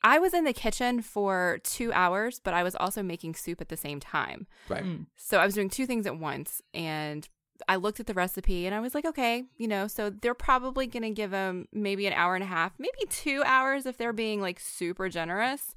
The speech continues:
Speaker 2: Mm-hmm.
Speaker 1: And I was astonished whenever it was only an hour in the
Speaker 3: Mm.
Speaker 1: episode.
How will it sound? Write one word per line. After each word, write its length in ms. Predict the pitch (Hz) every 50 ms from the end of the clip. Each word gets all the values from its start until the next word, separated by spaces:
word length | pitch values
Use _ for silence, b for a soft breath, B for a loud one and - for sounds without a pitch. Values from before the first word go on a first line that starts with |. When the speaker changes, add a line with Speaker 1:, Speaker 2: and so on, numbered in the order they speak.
| - -
Speaker 2:
Mm-hmm. 340 | 120 120 107 104 113 110 110 104 -
Speaker 1:
And 120 | 202 208 208
I 80 | 202
was 100 | 202 208
astonished 880 | - - 196 - - - - - 208 196 185 170 160 175 - - - -
whenever 320 | 165 175 165 160 151 165
it 40 | 156
was 120 | 156 165 160
only 180 | 160 160 156 151
an 80 | 147 - -
hour 500 | - 156 147 135 120 117 90 - - 202 _ _ _ _ _ _ _ _ _ _ _ _ _ _ 156 - -
in 80 | 165
the 80 | 151 -
Speaker 3:
Mm. 100 | - 175 170
Speaker 1:
episode. 420 | 160 156 131 131 - 98 - 185